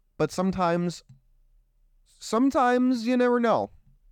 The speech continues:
I don't think you should just jump in 'cause you never know who you're picking a fight with. So, yeah, I, I can see what they're saying on that. Again, their phrasing is,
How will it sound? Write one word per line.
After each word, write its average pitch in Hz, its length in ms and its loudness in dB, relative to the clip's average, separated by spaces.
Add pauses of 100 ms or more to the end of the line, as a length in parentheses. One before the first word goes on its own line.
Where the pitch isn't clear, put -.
(1900)
I 175 80 0
don't 208 160 2
think 202 180 -4
you 196 100 0
should 170 140 -6
just 135 220 -6
jump 151 340 -2
in 123 380 -2
'cause 139 160 -6
you 143 80 -2
never 160 240 -2
know 156 160 -2
who 165 220 -4
you're 160 100 -2
picking 147 240 -6
a - 20 -4
fight 143 320 -4
with. 110 300 -6 (960)
So, 156 160 -6
yeah, 160 220 0
I, 151 240 0 (260)
I 156 100 -4
can 180 120 -6
see - 180 -4
what 190 140 0
they're 139 80 -2
saying 131 280 -2
on 120 140 0
that. 117 260 -4
Again, 135 380 -2
their 120 80 -2
phrasing 127 500 -4
is, 110 120 -4